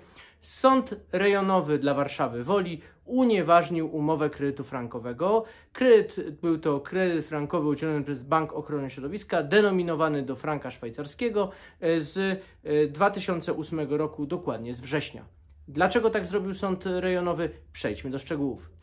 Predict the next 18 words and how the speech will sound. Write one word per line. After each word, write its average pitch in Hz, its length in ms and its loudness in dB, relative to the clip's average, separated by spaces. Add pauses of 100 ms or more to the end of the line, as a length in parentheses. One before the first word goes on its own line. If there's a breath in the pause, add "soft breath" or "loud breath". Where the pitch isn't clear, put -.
(180 loud breath)
Proszę - 120 -20
Państwa, 262 360 4
sąd 285 260 2
rejonowy 240 460 0
analizował 196 600 2
umowę 147 460 -2 (300 loud breath)
i 220 80 -4
stwierdził 240 500 -2
po 190 140 -2
pierwsze, 180 600 -4 (200 loud breath)
że 170 320 2
umowa 180 540 0 (200 loud breath)
zawierała 202 540 2
zapisy 170 480 -4
dotyczące 170 760 -2 (800)
waloryzacji, 151 960 4 (260 soft breath)
e, 143 460 0
kursem 147 760 -2